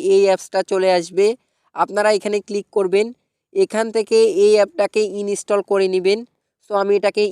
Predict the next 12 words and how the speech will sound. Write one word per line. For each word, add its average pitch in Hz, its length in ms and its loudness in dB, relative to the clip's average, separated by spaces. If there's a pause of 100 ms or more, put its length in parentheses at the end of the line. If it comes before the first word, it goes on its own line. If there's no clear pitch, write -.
(120)
ইনস্টল 196 460 -4
করে 190 220 2
নিচ্ছি, 185 240 -6 (140)
কিছুক্ষণের 202 600 -4
মধ্যে 190 280 -2
আমাদের 185 260 -2
অ্যাপটা 180 320 -4
কিন্তু 190 200 -4 (260)
ইনস্টল 185 420 -4 (140)
হয়ে 208 260 0
যাবে। 127 200 -2 (600)
ইনস্টল 226 380 -2